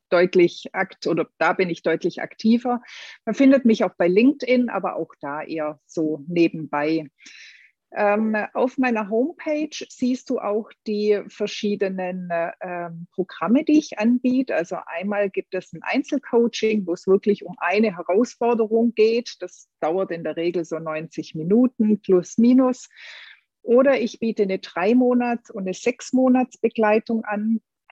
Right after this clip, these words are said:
Nicht erschrecken, meine Homepage ist tatsächlich auf Ärzte ausgerichtet, was nicht bedeutet, dass ich nicht andere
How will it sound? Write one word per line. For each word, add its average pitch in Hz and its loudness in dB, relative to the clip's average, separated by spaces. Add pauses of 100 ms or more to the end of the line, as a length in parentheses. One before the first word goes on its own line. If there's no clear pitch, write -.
(360)
Nicht 220 4
erschrecken, 214 0
meine 202 -2
Homepage 220 -2
ist - -10
tatsächlich 208 -2
auf - -8
Ärzte 233 0
ausgerichtet, 208 -2
was 185 -6
nicht 226 0
bedeutet, 202 0
dass 190 -6
ich - -8
nicht 196 -4
andere 185 -4